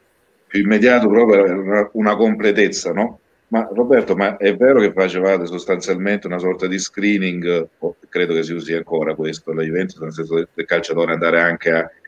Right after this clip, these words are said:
capire un po' famiglia, cioè è una cosa che caratterizza abbastanza la Juventus, no? Corre questa, questa,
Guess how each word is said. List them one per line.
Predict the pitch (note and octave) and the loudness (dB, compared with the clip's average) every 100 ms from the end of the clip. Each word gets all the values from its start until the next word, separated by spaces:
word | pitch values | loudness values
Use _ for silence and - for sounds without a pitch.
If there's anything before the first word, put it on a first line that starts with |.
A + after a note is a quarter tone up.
| _ _ _ _ - | _ _ _ _ -6
capire | D#2 E2 E2+ | -4 -2 -2
un | E2 D#2+ | -2 -4
po' | E2+ E2 | -2 0
famiglia, | F2 F2 F2+ F2+ F2+ F2 F2 F2+ F#2 F2+ F2 - - | 2 0 0 -2 -4 -4 -2 2 4 2 0 -4 -6
cioè | E2 | 0
è | F2+ | 2
una | F#2+ | 4
cosa | G#2+ A2 | 4 4
che | |
caratterizza | G2 G2 G2 G2+ G#2 F#2 F#2 F2 _ _ _ _ _ | 4 4 4 2 2 2 2 2 _ _ _ _ _
abbastanza | E2+ F2+ F#2 G#2+ G2+ | -4 -2 2 0 2
la | F#2+ | 2
Juventus, | F#2 F#2 F2 D#2 - | 2 2 0 -2 -10
no? | F2 F#2 E2+ _ _ - | -6 -4 -6 _ _ -2
Corre | G2 G#2 G2+ | 0 2 4
questa, | G2 G2 G2 G2 F#2+ F#2 F#2 | 4 2 2 2 4 4 2
questa, | G2 F#2+ - F#2 F2+ F2 | 0 -2 -2 0 0 -2